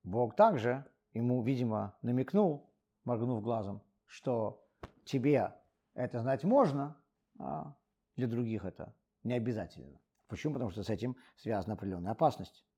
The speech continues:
И теперь мы также понимаем, царь Соломон, будучи самым мудрым человеком, не мог это понять. Был действительно самым мудрым человеком. Царь Соломон мог понять всю Тору.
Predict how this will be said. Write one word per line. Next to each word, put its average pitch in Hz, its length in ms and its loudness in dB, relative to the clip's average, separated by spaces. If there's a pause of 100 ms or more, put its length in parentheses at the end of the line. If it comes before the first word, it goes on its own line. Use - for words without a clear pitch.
(140)
И 101 480 0 (340)
теперь 104 280 -6
мы 107 100 -8
также 101 260 -6
понимаем, 143 600 -4
царь 247 280 8
Соломон, 180 680 6
будучи 127 680 -2
самым 294 300 6
мудрым 277 280 6
человеком, 196 520 4
не 113 60 -4
мог 139 180 -2
это - 100 -8
понять. - 360 -10 (300)
Был 147 140 8
действительно 160 300 4
самым 160 200 6
мудрым 165 200 6
человеком. 160 440 2 (220)
Царь 240 300 8
Соломон 175 600 6
мог 214 180 6
понять 196 240 6
всю 254 160 4
Тору. 131 440 6